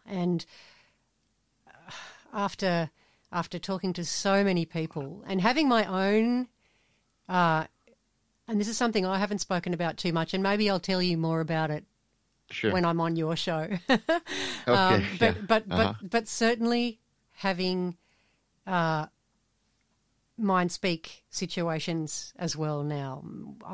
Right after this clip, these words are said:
Speaker 1: I, I haven't seen one in real life, but I've been having contact in my third eye with, with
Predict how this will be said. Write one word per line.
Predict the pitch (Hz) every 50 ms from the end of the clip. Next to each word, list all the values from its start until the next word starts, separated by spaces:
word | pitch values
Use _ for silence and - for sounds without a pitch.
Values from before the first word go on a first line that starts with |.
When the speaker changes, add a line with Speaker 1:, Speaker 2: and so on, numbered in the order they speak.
| 180 -
Speaker 1:
I, | 202 196 196 214 233
I | 240 240 254
haven't | 285 302 302 247 -
seen | - 277 226 247 254
one | 233 214 202
in | 185 180 185
real | 180 180 170 165
life, | 156 147 151 202 277 - - - _ - - - - - - _ -
but | 196 185 180
I've | 175 175 -
been | - 185 175 175
having | 165 185 185 170 185 185 180
contact | - - 190 185 - - 190 160 - - - - - - _ _ _ _ -
in | 185 175 170 170
my | 170 165 160 160 156 156 151 151 151 147 _ _ _ _ _
third | - - 180 165 160 165
eye | 165 156 151 151 151 151 151 170 208 220 _ _ _ _ _ _ _
with, | 190 170 165 156 - - - - - _ _ _
with | 185 170 170 165 - - -